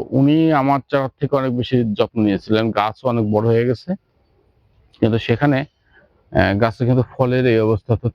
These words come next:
ফল নাই। তো এটা কি আমাদের পরিবেশের সাথে মি-, ভালো হচ্ছে কিনা, এটা এই প্রশ্ন,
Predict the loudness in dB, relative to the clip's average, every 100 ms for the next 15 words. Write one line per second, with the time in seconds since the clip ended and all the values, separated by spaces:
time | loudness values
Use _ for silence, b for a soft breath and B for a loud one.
0 | _ -2 0 2 0 0 -2 -8 _ b
1 | b b b b b b b -2 0 0
2 | 0 0 0 -2 -2 -2 -2 0 -2 -2
3 | -2 0 0 0 -4 -6 -4 0 0 2
4 | 0 -4 0 0 2 0 0 -2 -6 -6
5 | -2 0 2 2 -2 -4 -2 0 0 0
6 | -2 0 -2 0